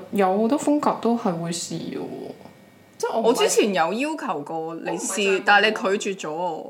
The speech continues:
Speaker 1: 我唔係就夢幻，我今日都唔夢幻啦。
Speaker 2: 呢件衫都唔夢幻，<laughs> 我真係好想拍個 video 俾聽眾睇下你今日個 look，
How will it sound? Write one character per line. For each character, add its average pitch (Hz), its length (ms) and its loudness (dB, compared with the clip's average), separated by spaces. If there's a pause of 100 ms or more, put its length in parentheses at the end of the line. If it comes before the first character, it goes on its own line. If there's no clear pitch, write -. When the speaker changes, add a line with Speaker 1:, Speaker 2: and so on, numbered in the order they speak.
(100)
Speaker 1:
我 403 120 -4
唔 359 140 -4
係 202 60 -4
就 202 120 -4
夢 202 60 -2
幻， 190 140 2 (100)
我 269 100 4
今 427 100 2
日 403 120 2
都 370 80 4
唔 320 80 6
夢 175 320 2
幻 175 280 -4
啦。 196 80 -6 (640)
Speaker 2:
呢 330 200 4
件 220 200 6
衫 - 180 -2 (220)
都 330 160 4
唔 294 60 4
夢 196 220 0 (140)
幻， 202 300 4
<laughs> - 0 - (300)
我 427 360 -4
真 453 200 6
係 392 180 6
好 262 60 2
想 233 300 4
拍 240 180 4
個 226 160 -4
video 226 480 2
俾 180 240 0 (240)
聽 190 240 -2
眾 190 200 -4
睇 226 60 -6
下 208 220 2
你 196 260 0
今 233 180 2
日 208 60 -2
個 190 120 -8
look， 185 340 -4